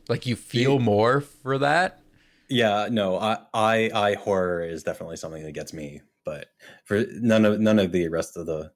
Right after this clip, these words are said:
Speaker 2: the horror in the show really, uh,
Speaker 1: No.
Speaker 2: gets to me.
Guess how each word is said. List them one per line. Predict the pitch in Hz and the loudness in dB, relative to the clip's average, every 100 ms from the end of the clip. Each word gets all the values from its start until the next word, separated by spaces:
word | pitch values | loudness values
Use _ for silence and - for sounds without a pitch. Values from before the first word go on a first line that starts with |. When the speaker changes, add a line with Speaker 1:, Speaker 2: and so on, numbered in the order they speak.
| - | -8
Speaker 2:
the | 87 | -8
horror | - 82 78 76 76 | -6 -4 -4 -4 -8
in | 78 | -10
the | 73 | -8
show | - - 80 | -6 -6 -8
really, | 78 78 82 82 - _ _ _ 104 | -12 -10 -10 -10 -16 _ _ _ -6
uh, | |
Speaker 1:
No. | 90 85 - - - _ 110 | -6 -6 -14 -20 -20 _ -10
Speaker 2:
gets | 95 - - | -4 -4 -4
to | - 82 | -8 -4
me. | - - | -2 -2